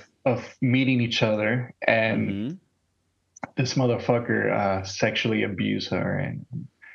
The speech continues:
Speaker 1: I mean, now going to, like, a, a serious note, is, is it okay what she did?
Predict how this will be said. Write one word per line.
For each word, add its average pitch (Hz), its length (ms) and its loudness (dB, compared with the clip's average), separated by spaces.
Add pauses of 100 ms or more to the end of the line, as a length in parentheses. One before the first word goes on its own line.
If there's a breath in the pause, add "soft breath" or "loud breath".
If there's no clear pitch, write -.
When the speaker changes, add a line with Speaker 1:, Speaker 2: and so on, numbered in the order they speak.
(440 loud breath)
Speaker 1:
I 147 80 2
mean, 165 380 2 (1300 loud breath)
now 165 260 4
going 185 340 2
to, 151 180 2
like, 127 160 2
a, 117 220 2
a 123 100 2
serious 127 480 2
note, 101 300 -4 (1900)
is, 147 180 2
is - 220 0
it 190 100 6
okay 165 260 2
what 180 160 2
she 175 160 -2
did? 170 340 2